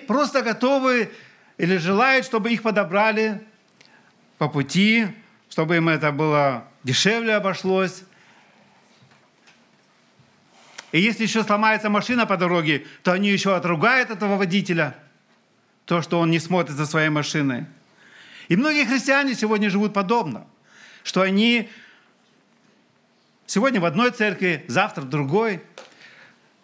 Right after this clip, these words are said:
А если на служение помещение не теплое,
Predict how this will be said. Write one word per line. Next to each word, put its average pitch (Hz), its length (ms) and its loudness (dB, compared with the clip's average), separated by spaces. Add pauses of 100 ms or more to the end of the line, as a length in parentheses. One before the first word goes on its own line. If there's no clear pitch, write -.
(1300)
А 156 80 -2
если 185 260 0
на 180 120 2
служение 165 640 0
помещение 202 600 2
не 185 160 2
теплое, 180 640 0